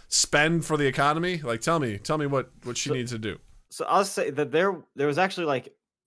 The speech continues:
Speaker 2: I don't know, I don't, I don't know if you call it, like, a cameo or an Easter egg, but throughout the movie, uh, Lois Lane was actually there, and she was, you could see her on screen. I don't, if you are paying attention. Seemed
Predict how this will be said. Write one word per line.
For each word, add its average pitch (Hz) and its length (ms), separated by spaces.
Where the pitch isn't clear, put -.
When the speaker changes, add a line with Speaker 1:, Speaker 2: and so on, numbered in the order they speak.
Speaker 2:
I 104 60
don't 104 80
know, 92 100
I 131 80
don't, 143 100
I 139 60
don't 143 120
know 143 40
if 127 100
you 131 80
call 139 200
it, - 20
like, 113 160
a 107 80
cameo 127 480
or 117 120
an 101 80
Easter 127 340
egg, 139 180
but 120 240
throughout 185 340
the 185 60
movie, 131 600
uh, 120 320
Lois 180 360
Lane 180 220
was 143 140
actually 143 280
there, 117 460
and 127 320
she 151 140
was, 139 240
you 143 140
could - 100
see 156 420
her 127 200
on 113 140
screen. 120 500
I 113 100
don't, - 180
if 113 200
you 107 240
are 110 100
paying 113 240
attention. 104 480
Seemed 233 600